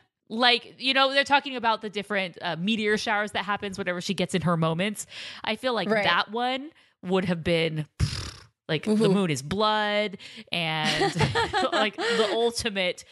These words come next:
Speaker 1: anything bad that
Speaker 2: Right.
Speaker 1: can happen in the universe is gonna be happening.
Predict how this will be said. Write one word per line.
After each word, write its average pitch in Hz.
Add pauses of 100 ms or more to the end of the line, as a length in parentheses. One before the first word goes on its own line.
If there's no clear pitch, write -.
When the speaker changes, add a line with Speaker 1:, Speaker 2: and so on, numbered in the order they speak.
(220)
Speaker 1:
anything 208
bad 175
that 240
Speaker 2:
Right. 220
Speaker 1:
can 196
happen 160
in 156
the 156
universe 151 (540)
is 170
gonna 156
be 147
happening. -